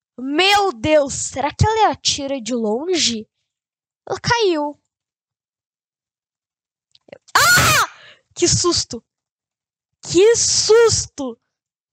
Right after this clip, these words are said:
Ui! Ui! Ui! Será que ela não atira? Eu acho que ela deveria ser boss e ficar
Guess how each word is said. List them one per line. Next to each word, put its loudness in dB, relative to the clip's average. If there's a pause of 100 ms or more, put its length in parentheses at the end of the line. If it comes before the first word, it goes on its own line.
(2250)
Ui! -8 (1120)
Ui! 2
Ui! 2 (240)
Será -2
que -2
ela 4
não -2
atira? 0
Eu 4
acho 0
que -4
ela 2
deveria -2
ser -4
boss -2
e -6
ficar -8